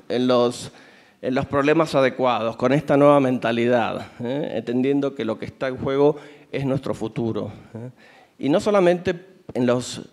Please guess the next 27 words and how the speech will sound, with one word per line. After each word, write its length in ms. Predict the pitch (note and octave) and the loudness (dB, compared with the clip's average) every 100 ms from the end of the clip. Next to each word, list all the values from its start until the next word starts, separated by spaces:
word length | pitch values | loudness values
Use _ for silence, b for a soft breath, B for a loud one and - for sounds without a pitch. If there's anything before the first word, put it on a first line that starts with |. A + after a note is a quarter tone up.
| - | -2
términos 380 | D3 E3 D#3 | 0 2 2
formales 460 | A#2+ A2+ C3+ G3+ F3 | 2 0 2 0 0
de 60 | A2 | -4
la 100 | G#2+ | -4
educación. 540 | G#2 - G#2+ G#3+ G3 | -6 -6 -8 -6 -2
Hay 120 | - | 0
muchas 260 | C#3 E3 E3+ | 0 0 -4
personas 400 | - C3 D3 D3+ | -6 -6 -4 -4
que 100 | C#3+ | -4
han 100 | C3 | -4
quedado 340 | C3 B2+ B2+ | -2 0 0
fuera 280 | B2+ C3 B2+ | 0 0 2
del 140 | B2 A#2+ | 2 0
sistema, 540 | B2 - D#3+ D3 A#2+ | -6 -6 -4 -2 -2
también 280 | A#2+ C3 D3 | -2 -2 0
por 140 | C#3+ | -2
estas 220 | D3+ E3 | -2 -6
disrupciones 580 | D3+ A#2+ A#2+ - D3+ D#3 | -8 -8 -8 -4 -4 -4
tecnológicas. 840 | B2+ A2+ C3 D#3+ - - F#2+ - - B B B | -4 -4 -2 -4 -6 -10 -8 -10 -14 B B B
Los 160 | A#2+ B2 | -6 -2
europeos, 440 | B2+ B2+ D3 D#3 | 0 0 2 0
los 140 | D3+ C3 | 0 -4
italianos 460 | G#2+ A#2+ C3 C#3 | -4 -2 -2 -2
han 60 | B2 | -4
estudiado 380 | A#2+ B2 B2 A#2+ | -4 -2 0 0
mucho 340 | A#2+ A#2+ B2 | 0 -2 -2
esto. 400 | A2+ A2 - F2 | -2 -4 -10 -12